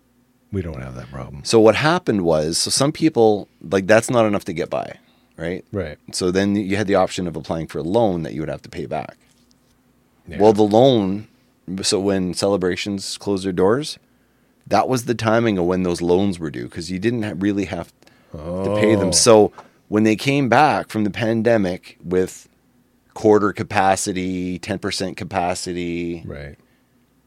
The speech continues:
Speaker 2: you, you're, you're still running at a loss.
Speaker 1: Right.
Speaker 2: So you were running at a loss when you weren't open at all. Like, you still have to pay your rent, mean, maybe you're not paying the employees 'cause they're not working,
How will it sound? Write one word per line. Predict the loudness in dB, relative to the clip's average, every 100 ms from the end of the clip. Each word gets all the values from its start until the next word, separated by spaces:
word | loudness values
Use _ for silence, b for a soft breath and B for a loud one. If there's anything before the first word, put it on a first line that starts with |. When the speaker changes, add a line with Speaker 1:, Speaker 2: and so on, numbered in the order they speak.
| _ _ _ _ _ -12
Speaker 2:
you, | -8 -6
you're, | 2 2
you're | 4 2 0
still | 2 2
running | 4 2 2
at | 0
a | 0
loss. | 0 0 -4 -10 -12 -14 _ _ _ _ _ -14
Speaker 1:
Right. | -12 -12 -2
Speaker 2:
So | 0
you | 2 4
were | 4
running | 4 4 2
at | 4
a |
loss | 6 4 4
when | -2
you | 0
weren't | 0 0 -2
open | -2 -2 -2 -6 -6
at | -6 -4
all. | -2 -2 -2 -6
Like, | -8 -10 -20 b b
you | -14
still | -2 -2
have | -2
to |
pay | -4 -2
your | 0
rent, | 0 2 2 0 -4 -14 b b b
mean, | -2 0
maybe | 0 2
you're | 2
not | 2 0
paying | -2 -2
the | -2
employees | -2 0 0 -2 -4 -10 -14 _ _ _ _ _ _ _ _ _ _
'cause | -6
they're | -4
not | -6 -4
working, | -6 -4 -6 -8 -12